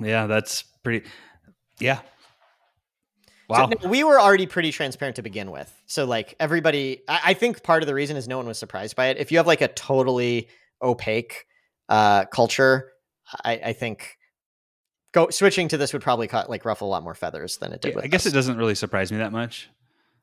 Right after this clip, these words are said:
Speaker 2: Yeah.
Speaker 1: It surprises me that not a single person has brought it up. I guess I thought it, like, there would be at least one person who would be like, "Tyler, this doesn't seem very fair."
Speaker 2: Right, right.
Speaker 1: But that didn't
Speaker 2: And
Speaker 1: happen.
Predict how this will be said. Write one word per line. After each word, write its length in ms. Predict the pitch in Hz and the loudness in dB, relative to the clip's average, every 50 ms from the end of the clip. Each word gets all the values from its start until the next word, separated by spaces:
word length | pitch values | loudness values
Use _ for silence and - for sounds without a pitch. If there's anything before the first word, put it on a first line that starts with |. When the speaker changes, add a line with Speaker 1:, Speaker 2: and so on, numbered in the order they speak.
| _ _ _ _ _ _ _ _ _ - - _ _ | _ _ _ _ _ _ _ _ _ -20 -20 _ _
Speaker 2:
Yeah. 160 | - 107 85 80 | -2 -2 0 -2
Speaker 1:
It 200 | - 160 170 - | -4 -10 -4 -4
surprises 340 | - 175 - 214 226 226 214 | -2 2 4 4 4 4 4
me 120 | 226 202 | 2 4
that 120 | 180 175 143 | 4 2 2
not 220 | 147 143 131 - | 0 -2 -2 -6
a 40 | - | -10
single 340 | - - 143 135 131 120 110 | -8 -2 0 2 2 2 0
person 340 | - 123 117 107 - 123 107 | 0 -2 -2 -2 -4 -10 -12
has 140 | 104 101 | -12 -12
brought 180 | 98 110 104 101 | -8 -6 -6 -6
it 80 | 98 95 | -6 -4
up. 220 | 98 110 120 - - | -4 -4 -4 -4 0
I 120 | 123 123 | 0 0
guess 220 | 113 123 143 - - | 4 4 2 2 2
I 60 | 139 | 0
thought 200 | - - 123 117 | 2 2 2 2
it, 120 | 117 107 107 | 0 -4 -6
like, 240 | 107 104 107 - _ _ - _ _ _ _ _ _ | -6 -6 -6 -8 _ _ -20 _ _ _ _ _ _
there 100 | - 117 | -4 -4
would 80 | 110 110 | -2 0
be 80 | 120 | 0
at 60 | 117 101 | 0 0
least 200 | 110 110 - - | -2 -4 -4 -6
one 260 | 95 101 104 104 104 | -6 -4 -2 -2 0
person 320 | 101 107 101 95 - 113 101 | 0 0 0 0 -2 -4 0
who 120 | 98 101 | 2 2
would 100 | 101 90 | 2 2
be 100 | 95 98 | 0 0
like, 260 | 92 92 92 85 - _ - - - _ _ _ _ | 0 -2 -4 -6 -12 _ -20 -20 -20 _ _ _ _
"Tyler, 460 | - 120 113 110 110 113 113 113 110 | -2 2 2 4 6 6 6 6 4
this 300 | 107 107 113 117 117 98 | 2 -2 0 0 0 2
doesn't 280 | - 113 95 95 92 87 | 2 -2 -2 -2 -4 -6
seem 180 | - 98 87 82 | -8 -8 -8 -8
very 180 | 85 82 82 80 | -8 -10 -10 -10
fair." 400 | - 82 80 78 85 82 - _ _ _ _ _ _ - | -10 -12 -12 -12 -14 -16 -18 _ _ _ _ _ _ -8
Speaker 2:
Right, 240 | 87 78 65 - - _ _ _ _ _ | -6 -6 -6 -10 -14 _ _ _ _ _
right. 240 | - 90 78 - - _ _ _ _ _ _ - | -10 -10 -10 -10 -12 _ _ _ _ _ _ -6
Speaker 1:
But 120 | 120 104 | -4 0
that 100 | 110 123 | 0 0
didn't 140 | 127 135 127 | 0 2 0
Speaker 2:
And 80 | 170 180 | 0 0
Speaker 1:
happen. 320 | 110 113 - 98 82 85 | 0 -2 -4 -6 -14 -14